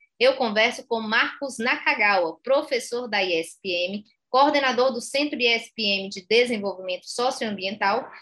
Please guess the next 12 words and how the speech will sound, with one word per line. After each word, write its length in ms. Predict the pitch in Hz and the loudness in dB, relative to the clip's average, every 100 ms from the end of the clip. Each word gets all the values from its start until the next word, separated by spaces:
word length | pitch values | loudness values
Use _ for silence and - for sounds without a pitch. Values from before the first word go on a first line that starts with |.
| _ | _
e 80 | 220 | 0
ganhador 420 | 254 311 277 277 | 4 4 4 2
do 80 | 277 | 2
Prêmio 260 | 262 254 247 | -4 -2 0
Jabuti 680 | 240 277 294 285 262 262 - | 2 0 -2 -6 -6 -6 -2
com 120 | 254 | -2
o 60 | |
livro 300 | 226 226 233 247 | -2 -4 -6 -12
Cento 600 | - - 247 302 330 277 | -14 -2 2 2 0 -4
e 100 | 254 | -4
um 140 | 269 | -4
Dias 480 | 208 202 214 226 | -4 0 0 -2